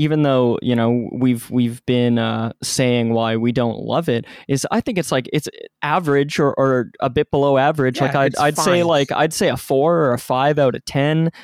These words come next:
Speaker 1: Um, I, I really do think that the acting is good, and I, even with a lot of the secondary characters, like, there's this one, uh, cop who they talk to who's, like, eating noodles while he's talking.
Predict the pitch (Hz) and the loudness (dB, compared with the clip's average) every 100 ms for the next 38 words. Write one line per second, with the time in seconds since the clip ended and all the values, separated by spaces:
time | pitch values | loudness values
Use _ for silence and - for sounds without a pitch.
0 | - 135 123 123 - 139 151 147 143 196 | -6 -2 0 0 0 0 2 2 2 2
1 | 214 143 147 175 - 147 156 135 123 120 | 2 2 2 2 2 0 -2 -2 -4 -4
2 | 117 131 - 139 123 120 131 127 139 127 | -4 -6 -2 0 0 -2 0 0 2 0
3 | 131 - 143 180 233 196 254 180 143 139 | -2 -2 -2 0 0 0 -4 -6 -4 -4
4 | - 127 139 143 120 - 127 - 170 143 | -4 -2 0 0 -2 -4 -6 -4 -2 0
5 | 120 117 - 113 113 113 107 - 117 - | 0 -2 -2 -2 -2 -6 -8 -4 -6 -6
6 | - - - 139 127 135 - 131 131 135 | -12 -14 -4 -2 -2 -6 -4 -2 0 0
7 | 104 120 110 104 - - 123 135 - 139 | 0 0 0 -4 -8 -4 -2 -2 -2 -2
8 | 131 - 135 131 - 135 127 127 - 113 | 0 -2 -2 -4 -2 0 0 -2 -4 -6
9 | - 127 123 110 113 123 131 127 131 - | -4 -2 0 0 0 0 0 -2 -4 -4
10 | 117 113 113 - 113 117 139 131 139 | -4 -4 -6 -6 -6 -4 -2 0 0